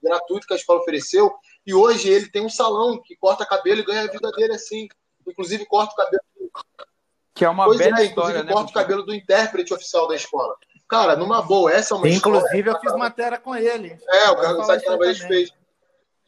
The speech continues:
Speaker 1: Essa é uma história pra tá no Fantástico, cara, sabe? É uma história pra tá no
Speaker 3: É,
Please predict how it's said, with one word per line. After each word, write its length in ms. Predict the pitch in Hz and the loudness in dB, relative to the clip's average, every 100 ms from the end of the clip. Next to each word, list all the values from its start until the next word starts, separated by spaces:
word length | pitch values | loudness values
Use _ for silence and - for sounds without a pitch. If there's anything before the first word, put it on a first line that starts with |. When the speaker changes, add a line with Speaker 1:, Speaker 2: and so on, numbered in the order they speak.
| _ - | _ 2
Speaker 1:
Essa 320 | 190 247 - | 2 4 2
é 40 | |
uma 100 | 196 | 0
história 640 | 170 - 190 202 143 - - - | -4 -2 0 2 0 -4 -12 -4
pra 160 | 170 | -4
tá 140 | 180 202 | -2 -4
no 100 | 214 | -4
Fantástico, 760 | 226 233 - 190 202 - - | -6 -6 -6 -6 -6 -8 -14
cara, 220 | - - _ | -16 -16 _
sabe? 380 | - 131 123 113 | -8 -4 -4 -4
É 40 | 131 | -6
uma 80 | |
história 340 | 170 - 175 196 | -4 0 2 4
pra 180 | 196 175 | 2 -2
tá 200 | 175 180 | -2 -4
no 120 | |
Speaker 3:
É, 60 | 190 | -6